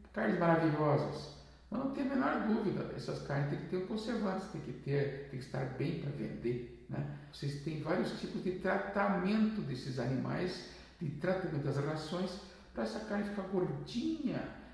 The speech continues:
pra ficar com gordura, pra ficar macia, né? É, introduzem-se até, até remédios que salbutamol e outros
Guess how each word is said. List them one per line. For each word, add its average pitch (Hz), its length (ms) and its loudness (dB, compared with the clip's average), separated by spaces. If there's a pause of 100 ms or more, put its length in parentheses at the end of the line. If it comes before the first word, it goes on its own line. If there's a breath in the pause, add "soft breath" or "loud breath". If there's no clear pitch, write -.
pra 170 100 2
ficar 160 280 -2
com 156 220 -2
gordura, 170 680 0
pra - 160 -4
ficar - 200 -4
macia, 190 760 -2
né? - 380 -4 (640 loud breath)
É, 123 340 0
introduzem-se 147 520 2
até, 156 480 0
até 139 400 2
remédios 131 600 -2 (420 loud breath)
que - 120 -6
salbutamol 139 1120 6
e 131 40 4
outros - 500 0